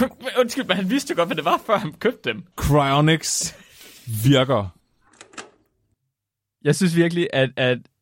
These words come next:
Speaker 1: den her historie her, det her klip her, det er... Altså, det, det er for, det er for, hvad hedder det? Det er så godt et eksempel på de biografier, som vi har haft med, hvor Flemming, han er,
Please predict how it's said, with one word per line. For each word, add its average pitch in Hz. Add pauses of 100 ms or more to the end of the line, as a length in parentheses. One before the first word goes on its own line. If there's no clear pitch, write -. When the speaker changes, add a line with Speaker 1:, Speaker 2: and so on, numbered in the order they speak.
(440)
Speaker 1:
den 165
her 151
historie 135
her, 110
det 135
her 131
klip 147
her, 107
det 123
er... 117 (1300)
Altså, 135
det, 143
det 151
er 139
for, 160 (160)
det 151
er 139 (500)
for, 143 (640)
hvad 131
hedder 117
det? 104 (1200)
Det 170
er 170
så 170
godt 180
et -
eksempel 131
på 160 (440)
de 151
biografier, 139
som 123
vi 127
har 117
haft 113
med, 117 (420)
hvor 139
Flemming, 147
han 123
er, 110